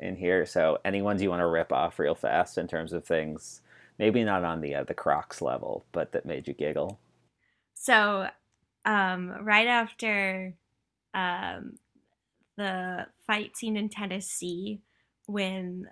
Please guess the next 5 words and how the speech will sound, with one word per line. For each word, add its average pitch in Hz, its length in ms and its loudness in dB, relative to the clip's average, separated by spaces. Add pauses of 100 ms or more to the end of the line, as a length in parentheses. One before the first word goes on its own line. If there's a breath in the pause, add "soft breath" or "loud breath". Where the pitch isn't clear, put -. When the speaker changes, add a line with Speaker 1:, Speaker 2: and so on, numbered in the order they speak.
Speaker 2:
um, 190 460 -6
Tony 180 380 -4
defeats, 180 920 -8 (220)
um, 170 460 -8 (120)
like, - 220 -10